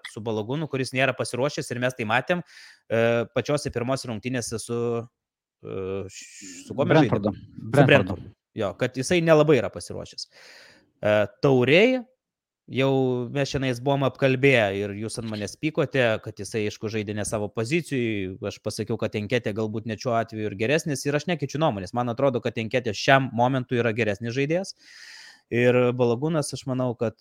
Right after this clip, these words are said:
Speaker 1: e, irgi manau, kad eis. Ar tai geras sprendimas, labai sunku pasakyti.
Speaker 2: M-, manau,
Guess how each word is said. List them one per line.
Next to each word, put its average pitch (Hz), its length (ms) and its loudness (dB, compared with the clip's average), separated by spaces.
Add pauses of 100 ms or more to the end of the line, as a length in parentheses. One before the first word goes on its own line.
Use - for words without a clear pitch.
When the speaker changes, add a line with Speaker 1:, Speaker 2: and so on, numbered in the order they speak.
(120)
Speaker 1:
e, 95 140 -8 (2250)
irgi 156 240 6
manau, 123 240 2
kad 127 160 0
eis. 113 300 -4 (100)
Ar 135 160 2
tai 135 160 -4
geras 156 240 2
sprendimas, 139 840 -4 (260)
labai 107 240 -8
sunku 92 320 -16
pasakyti. - 400 -20 (240)
Speaker 2:
M-, - 320 -16
manau, 156 240 8